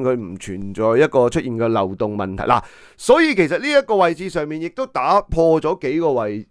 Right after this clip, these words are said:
嗰個幾個疑點啦。會唔會話，啊，之前吹-，吹-，吹到啊，係話啊，蔡天鳳啊，要賣樓救啊，譚仔一家嘛，係咪？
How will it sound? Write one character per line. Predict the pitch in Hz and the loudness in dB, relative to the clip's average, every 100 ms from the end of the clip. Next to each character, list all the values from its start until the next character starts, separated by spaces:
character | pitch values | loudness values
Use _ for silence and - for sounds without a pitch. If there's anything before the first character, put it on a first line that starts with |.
| - | -2
嗰 | 160 | 2
個 | 190 156 123 | 4 2 0
幾 | 165 | 0
個 | 165 135 | 0 -2
疑 | 98 87 | -4 -10
點 | 107 104 | -8 -4
啦。 | 139 147 147 | -2 0 0
會 | 139 135 | 0 -2
唔 | 131 | 0
會 | 127 | 0
話， | 131 123 | 2 4
啊， | 147 151 147 | 4 2 -2
之 | 131 170 | -6 -8
前 | 135 107 | -8 -10
吹-， | 117 - | -16 -16
吹-， | - - | -14 -10
吹 | - 180 175 | 2 4 4
到 | 160 123 | 2 0
啊， | 120 - - - | -2 -4 -20 -16
係 | 135 135 | -4 -2
話 | 135 135 | 2 2
啊， | 131 151 | 2 -2
蔡 | - 151 156 | -2 0 0
天 | 165 180 147 | 0 -2 -2
鳳 | 135 180 - 131 | -2 -4 -4 -6
啊， | 139 139 | -4 -4
要 | 151 | -4
賣 | 147 139 113 120 131 | -6 -6 -4 -2 -2
樓 | 117 156 165 | 0 -2 -2
救 | 131 135 143 | 0 0 2
啊， | 131 | -2
譚 | 131 78 80 107 | -4 -12 -14 -8
仔 | 110 | -4
一 | 131 156 | -2 0
家 | 160 156 156 | 2 2 2
嘛， | 147 131 135 | 0 0 0
係 | |
咪？ | 127 143 | 2 2